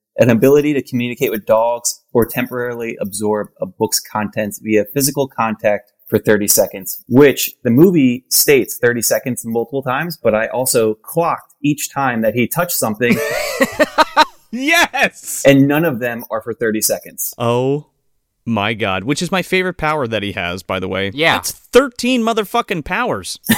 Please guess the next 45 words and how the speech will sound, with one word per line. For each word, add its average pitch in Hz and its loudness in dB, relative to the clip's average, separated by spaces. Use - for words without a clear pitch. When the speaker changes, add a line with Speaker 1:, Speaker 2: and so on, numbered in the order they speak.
Speaker 2:
That's - -6
a 370 4
lot, 240 0
right? 233 0
<laughs> - -2
Speaker 3:
Do 311 -2
you 208 -2
just - -4
keep 208 -2
your 175 0
hand 151 0
on 156 0
the 135 -2
book 139 -2
when 151 -6
you're 120 -6
taking 117 -8
a - -12
fucking 120 -6
test 110 -10
and 113 -12
you 101 -14
just, 101 -14
like, - -12
ace 95 -14
the 113 -18
thing? 110 -14
Speaker 1:
Yeah. 135 8
Speaker 2:
Yeah. 202 -2
Speaker 1:
Well, 202 8
he, 202 0
the, 156 0
the 143 2
scene 170 0
shows 147 2
him 123 -2
grading 120 -2
papers 110 -4
by 98 0
touching 101 -4
it, - -10
so. 135 6
Speaker 3:
Yeah, 151 4
yeah, 120 0
yeah. 104 -6